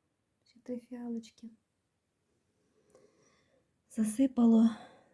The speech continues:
снігом наші крокуси, гіацинти. Ну, нічого, це ненадовго. На цьому буду закінчувати.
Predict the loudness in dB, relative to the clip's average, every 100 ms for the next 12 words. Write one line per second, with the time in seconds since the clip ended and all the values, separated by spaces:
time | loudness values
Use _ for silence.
0 | _ _ _ -6 4 6 8 8 6 6
1 | 0 -10 _ _ -2 -2 -4 -8 -4 -4
2 | -6 -8 -12 -8 -6 -6 -10 _ _ _
3 | _ _ _ _ _ -8 -6 -6 -4 -2
4 | -2 -2 -8 -10 _ _ _ _ _ _
5 | _ _ _ _ _ _ _ _ _ _
6 | _ _ _ _ _ _ _ _ _ _
7 | _ _ -16 -8 -4 -4 -6 -8 -6 -4
8 | -6 -10 _ _ _ _ _ _ _ _
9 | _ -4 2 4 4 4 2 2 -2 -4
10 | -8 -14 _ _ _ _ _ _ _ _
11 | _ _ _ _ _ _ _ _ _ _
12 | _ _ _ _ _ _ _ -8 -6 0
13 | 2 2 0 -6 -6 -8 -4 2 2 2
14 | -2 -2 -4